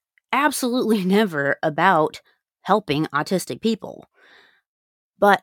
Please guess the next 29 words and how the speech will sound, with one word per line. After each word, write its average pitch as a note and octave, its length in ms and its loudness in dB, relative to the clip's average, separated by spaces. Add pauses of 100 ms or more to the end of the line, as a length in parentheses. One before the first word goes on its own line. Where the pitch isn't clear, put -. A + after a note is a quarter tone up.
Autism A3 520 0
Speaks A3 320 -6
became F#3 840 0 (680)
the F3 560 -4 (180)
voice E3 600 2
of D#3 200 -4
what D3 300 0
autism G#3+ 600 0
is. D#3 320 0
And, D3 380 -4 (440)
you D3+ 100 -2
know, D#3 260 0 (540)
I D#3 40 -2
mean, E3+ 80 2
they're F3 220 2 (180)
the F3 100 2
ones, E3+ 300 0
I D3 160 -2
assume, D3+ 560 -2 (220)
<laughs> - 180 -14
invented D#3+ 560 2
this C#3+ 300 -8 (580)
autism D3+ 500 0
awareness C#3+ 840 2
thing D3+ 300 0
in C#3 80 0
the D3 80 -2
first D#3+ 220 -4
place. C#3+ 380 0